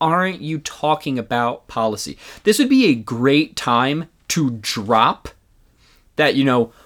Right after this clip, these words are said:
we are looking to do something bigger than the Affordable Health Care Act.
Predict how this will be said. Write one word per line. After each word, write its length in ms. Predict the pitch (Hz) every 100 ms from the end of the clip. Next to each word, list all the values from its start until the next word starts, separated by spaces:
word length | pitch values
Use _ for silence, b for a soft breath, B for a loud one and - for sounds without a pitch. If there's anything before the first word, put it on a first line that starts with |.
| b
we 220 | 113 151 170
are 100 | 160
looking 400 | 147 147 139 131
to 100 | 120
do 280 | 107 131
something 560 | 127 135 113 117 113 104 _
bigger 440 | - 120 101 87 -
than 100 | 113
the 160 | 107 98
Affordable 420 | - 104 98 92
Health 220 | - 90
Care 260 | - - -
Act. 300 | - _